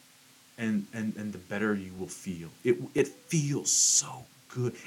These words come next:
When I finish one of these podcasts, it feels great. It feels great.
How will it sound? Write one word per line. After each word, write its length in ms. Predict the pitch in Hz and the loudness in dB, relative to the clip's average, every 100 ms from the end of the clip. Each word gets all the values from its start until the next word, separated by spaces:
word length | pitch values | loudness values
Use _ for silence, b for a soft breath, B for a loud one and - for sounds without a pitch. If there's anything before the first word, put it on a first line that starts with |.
| B | B
When 180 | 165 220 | 10 10
I 100 | 269 | 10
finish 360 | - 170 180 | 6 6 6
one 100 | 185 | 2
of 60 | 156 | 2
these 100 | 139 | 0
podcasts, 800 | - 101 104 117 120 - - - - B B B B - - - - | 2 2 4 0 0 0 -2 -2 -14 B B B B -20 -20 -20 -4
it 100 | - | -2
feels 440 | 170 - 185 185 147 | -2 -2 4 6 4
great. 480 | - 165 180 135 - - - - - - - - - - - | 4 6 6 6 0 -16 -20 -20 -20 -20 -20 -20 -20 -20 0
It 120 | 180 | 0
feels 460 | 175 - 190 180 - | 0 6 8 10 8
great. 520 | - 143 170 160 123 | 2 4 6 8 4